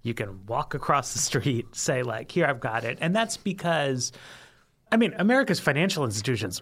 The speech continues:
I'm sure if they wanted to come together and create, like, a smooth, seamless system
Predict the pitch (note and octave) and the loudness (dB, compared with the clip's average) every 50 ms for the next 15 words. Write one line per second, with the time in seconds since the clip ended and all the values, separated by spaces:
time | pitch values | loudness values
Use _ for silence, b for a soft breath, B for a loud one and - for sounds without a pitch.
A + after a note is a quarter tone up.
0 | - - - E3 - - C4 C#4 F#3 C#3 - - A2 G2 F#2 F#2 G2 G#2 A2+ C#3 | -2 0 0 0 2 2 2 4 2 2 0 -2 -4 -4 -6 -8 -6 -4 0 0
1 | F#3+ B3 - - - A#2+ G2 G2 - - A#2+ G2+ G#2 - - - _ _ - - | 0 0 0 -2 -6 -6 -4 -4 -6 -6 -6 -8 -10 -14 -20 -20 _ _ -4 0
2 | D#3 D3 C3 A2+ - B2 A2+ C#3 A#2+ A#2 G#2+ G#2+ G#2 A2 G#2+ A#2+ B2 A2+ - C3 | 0 2 2 0 0 0 2 2 2 2 0 -2 -4 -2 -2 -2 -2 0 0 -2
3 | C3 A2 A2 - A#2+ A2+ G#2+ A#2+ B2 - - - D3 C#3 B2+ B2 A#2 G#2+ G#2+ - | -2 -2 -2 -4 -6 -4 -4 -4 -4 -4 -2 0 0 2 2 2 0 0 -2 -2
4 | - D3 C#3 B2 A#2+ A#2 G#2+ G2+ - - - - - - - B2 A2+ A2 A#2 A#2+ | 0 0 0 0 0 0 0 -2 -2 -2 -2 -2 -2 -2 -4 -4 -6 -6 -8 -10